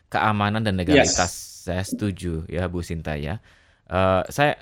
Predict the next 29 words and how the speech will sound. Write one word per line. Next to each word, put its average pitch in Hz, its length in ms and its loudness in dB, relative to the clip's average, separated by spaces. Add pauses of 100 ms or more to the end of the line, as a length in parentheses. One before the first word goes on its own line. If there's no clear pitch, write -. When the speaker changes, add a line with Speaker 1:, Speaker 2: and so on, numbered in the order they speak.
Speaker 1:
saya 170 160 2
belum 139 160 6
baca 123 240 6
detail 127 320 4
sih, 151 240 0
eh, 107 320 6
aturan 123 240 4
dari 110 240 4
Kementerian 110 400 2
Perhubungan 104 560 4
apakah 113 320 0
di 113 80 2
dalam, 95 480 4 (400)
eh, 90 320 4
kebijakan 101 720 0
tentang 101 320 2
konversi 95 400 -2
itu 135 80 0 (160)
diatur 117 400 4
juga 120 240 6
tentang 101 320 2
kompetensinya 104 880 2
gitu 90 240 -4
ya, 85 160 -2
Pak 60 160 -4
ya. 87 160 -6 (480)
Em, 82 480 -4
di-, - 160 -20
seperti, 92 480 0